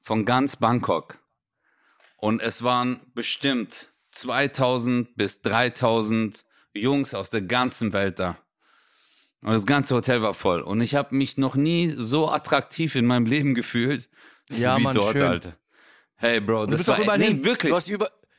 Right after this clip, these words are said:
Speaker 2: du hast auch überall
Speaker 1: Ich
Speaker 2: Augenkontakt gesucht, so, hey.
Speaker 1: Ja, nein,
Speaker 2: Äh.
Speaker 1: Bruder, das ist so Bestätigung. Alle gucken dich an. Alle sind so, „Hey, hey, how are you?“ Und ich so, weißt du, die meisten waren ja Asiaten und dann kommst du halt als, äh, Exote.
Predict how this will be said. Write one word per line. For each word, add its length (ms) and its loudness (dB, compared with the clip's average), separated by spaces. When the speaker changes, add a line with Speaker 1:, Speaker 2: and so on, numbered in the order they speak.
Speaker 2:
du 80 2
hast 100 2
auch 100 0
überall 220 2
Speaker 1:
Ich 80 4
Speaker 2:
Augenkontakt 440 0
gesucht, 300 -2
so, 300 0
hey. 480 -2
Speaker 1:
Ja, 420 2
nein, 340 4
Speaker 2:
Äh. 60 0
Speaker 1:
Bruder, 220 0
das 160 -2
ist 140 -4
so 100 -2
Bestätigung. 680 -2
Alle 280 0
gucken 320 -4
dich 260 -4
an. 220 -2
Alle 220 0
sind 240 -4
so, 80 0
„Hey, 440 0
hey, 380 -8
how 160 -4
are 160 2
you?“ 200 2
Und 140 -4
ich 140 -12
so, 220 -6
weißt 200 0
du, 220 -2
die 220 -2
meisten 320 0
waren 180 0
ja 140 -4
Asiaten 560 -2
und 160 -2
dann 140 0
kommst 240 -4
du 100 0
halt 200 -2
als, 380 -2
äh, 280 -2
Exote. 680 -2